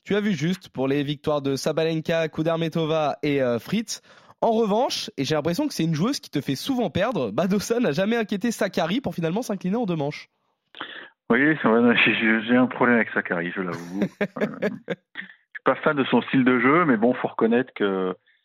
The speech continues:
Speaker 2: sur terre battue, elle a, elle est dure, elle est dure à battre, quoi, parce que j'ai l'impression qu'elle a retrouvé un peu de physique, donc,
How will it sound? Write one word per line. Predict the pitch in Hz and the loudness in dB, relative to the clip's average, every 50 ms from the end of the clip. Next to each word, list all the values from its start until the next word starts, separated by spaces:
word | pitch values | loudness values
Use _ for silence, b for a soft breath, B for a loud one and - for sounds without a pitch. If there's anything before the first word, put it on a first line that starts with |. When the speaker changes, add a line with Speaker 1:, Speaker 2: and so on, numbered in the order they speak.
| _ _ _ _ _ _ _ _ _ _ _ _ _ _ _ _ _ _ _ - | _ _ _ _ _ _ _ _ _ _ _ _ _ _ _ _ _ _ _ -10
Speaker 2:
sur | - 117 101 - | -6 -6 -4 0
terre | - 120 113 | 0 0 2
battue, | 110 113 107 - - - 135 139 135 123 | 2 0 0 -2 -8 -10 -6 -2 0 2
elle | 110 101 | 2 4
a, | 101 98 98 98 98 95 95 | 4 2 2 2 0 -2 -2
elle | 95 95 95 92 92 92 90 90 85 87 87 | -4 -4 -6 -6 -8 -10 -10 -12 -12 -12 -12
est | 90 | -12
dure, | 85 90 101 104 101 95 | -10 -8 -6 -4 -4 -4
elle | 92 87 90 | -4 -6 -6
est | 90 | -8
dure | 87 98 95 | -6 -6 -6
à | 95 | -4
battre, | 92 151 202 214 - - | -2 -2 -2 -2 -4 -10
quoi, | 95 - | -16 -12
parce | - 90 - _ | -12 -14 -14 _
que | - 95 | -14 -14
j'ai | 90 87 90 90 87 87 90 - - | -12 -12 -12 -14 -14 -16 -16 -16 -16
l'impression | 95 - _ _ _ - - | -16 -18 _ _ _ -16 -10
qu'elle | - - - | -8 -6 -4
a | 90 90 | -4 -6
retrouvé | - - _ - 101 95 98 95 | -8 -12 _ -12 -8 -4 -2 -2
un | 95 92 | -2 -4
peu | - - | -6 -10
de | - | -12
physique, | - - - 95 - 135 160 175 - - | -12 -12 -16 -12 -10 -10 -12 -12 -10 -8
donc, | 101 98 | -8 -8